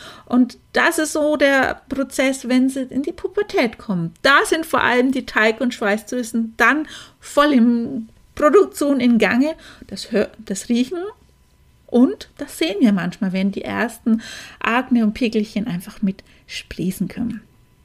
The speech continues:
Und durch dass die Haut dünner ist als die Erwachsenenhaut, ist sie natürlich viel schneller anfälliger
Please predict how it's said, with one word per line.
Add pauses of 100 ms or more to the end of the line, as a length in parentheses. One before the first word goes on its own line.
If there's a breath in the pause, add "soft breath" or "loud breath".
(640 loud breath)
Und
durch
dass
die
Haut (340)
dünner
ist
als
die
Erwachsenenhaut,
ist
sie
natürlich
viel
schneller
anfälliger